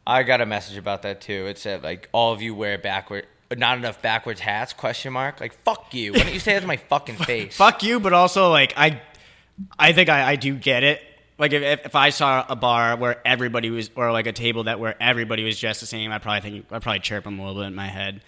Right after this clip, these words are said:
Speaker 1: 'Cause that's the main thing I do when I go out to restaurants. I don't go out to eat. I go out to just make fun of other people.
Speaker 2: Yeah, 'cause
Speaker 1: Get
Speaker 2: there's
Speaker 1: to
Speaker 2: nothing that gives me en-, more enjoyment than,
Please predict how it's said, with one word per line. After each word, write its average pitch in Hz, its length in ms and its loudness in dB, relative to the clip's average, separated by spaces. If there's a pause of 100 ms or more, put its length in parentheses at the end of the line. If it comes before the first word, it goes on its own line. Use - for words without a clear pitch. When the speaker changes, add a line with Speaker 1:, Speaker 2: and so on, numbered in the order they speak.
(160)
Speaker 1:
'Cause 165 100 -6
that's 233 200 2
the 349 100 -6
main 165 240 4
thing 156 100 0
I 131 80 0
do 120 160 0
when 110 100 -2
I 98 60 -4
go 101 160 -8
out 95 220 -4
to 95 80 -16
restaurants. 95 480 -12
I 113 80 -2
don't 190 180 0
go 147 140 0
out 123 220 0
to 104 120 -14
eat. 117 180 -10
I - 80 -4
go 127 140 0
out 139 200 2
to 120 100 -14
just 104 180 -12
make 107 180 -6
fun 104 220 -8
of 73 100 -14
other 90 180 -14
people. 95 300 -10
Speaker 2:
Yeah, 131 280 4
'cause 90 140 -18
Speaker 1:
Get 180 120 2
Speaker 2:
there's 175 120 2
Speaker 1:
to 180 60 2
Speaker 2:
nothing 262 220 -4
that 190 140 -6
gives 151 180 -4
me 131 160 -4
en-, 113 340 -8
more 127 240 -6
enjoyment 110 500 -6
than, 107 280 -10